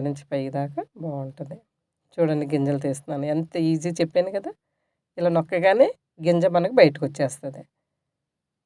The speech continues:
మొత్తం అంతా అలాగా గింజలన్నీ తీసేసుకోవాలి. ఈ చింతగింజలు మా చిన్నప్పుడైతే మా అమ్మ వాళ్ళు తీస్తుంటే గింజలన్నీ తీసుకెళ్ళి కడిగేసుకొని ఆడుకునేవాళ్ళమండి.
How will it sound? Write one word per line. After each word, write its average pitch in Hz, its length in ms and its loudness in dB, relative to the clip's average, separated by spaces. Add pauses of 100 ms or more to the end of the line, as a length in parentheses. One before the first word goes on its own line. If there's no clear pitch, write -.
(100)
మొత్తం 175 280 0
అంతా 165 300 2
అలాగా 226 240 0 (440)
గింజలన్నీ 156 440 2
తీసేసుకోవాలి. 139 840 -8 (2000)
ఈ 185 140 -12
చింతగింజలు 170 540 4
మా 156 80 2
చిన్నప్పుడైతే 151 680 -2 (1040)
మా 156 160 0
అమ్మ 151 120 0
వాళ్ళు 160 220 2
తీస్తుంటే 151 500 0 (140)
గింజలన్నీ 165 460 6
తీసుకెళ్ళి 156 400 -2
కడిగేసుకొని 151 760 0 (600)
ఆడుకునేవాళ్ళమండి. 151 880 4